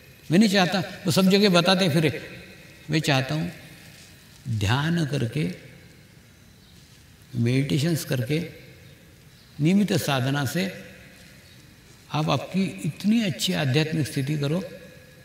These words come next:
कि आपके आसपास के लोग आपसे प्रभावित हो, आपके सहकर्मी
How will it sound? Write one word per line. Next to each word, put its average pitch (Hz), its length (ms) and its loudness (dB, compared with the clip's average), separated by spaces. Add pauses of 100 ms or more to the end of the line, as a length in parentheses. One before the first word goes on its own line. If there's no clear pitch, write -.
(640)
कि 180 160 0 (180)
आपके 175 500 -6 (220)
आसपास 139 580 -2
के 156 100 0
लोग 151 300 2 (380)
आपसे 139 340 -4
प्रभावित 135 540 -2
हो, 165 140 -2 (1400)
आपके 143 340 -2
सहकर्मी 165 680 0